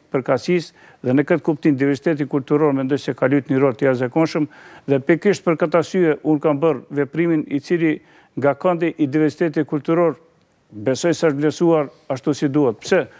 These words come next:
Kam shku në terrenin e Serbisë, në gjuhën e tyre, në shtëpinë e tyre, para audiencës së tyre, kam dhënë mendimin i cili ka të bëjë me faktin se urdhoni, ju mund të jeni rob të kaluarës, por unë mendoj se duhet realisht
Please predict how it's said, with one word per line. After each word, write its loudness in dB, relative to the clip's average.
Kam 2
shku 0
në 2
terrenin 0
e -2
Serbisë, -4
në 4
gjuhën 2
e 0
tyre, 0
në 2
shtëpinë -2
e -2
tyre, 0
para 2
audiencës -2
së -2
tyre, 2
kam -2
dhënë 2
mendimin 0
i 0
cili 0
ka 0
të -6
bëjë 0
me 0
faktin 0
se -4
urdhoni, 0
ju 4
mund 0
të -4
jeni 0
rob 0
të -20
kaluarës, 0
por -4
unë 0
mendoj -2
se -2
duhet 0
realisht 0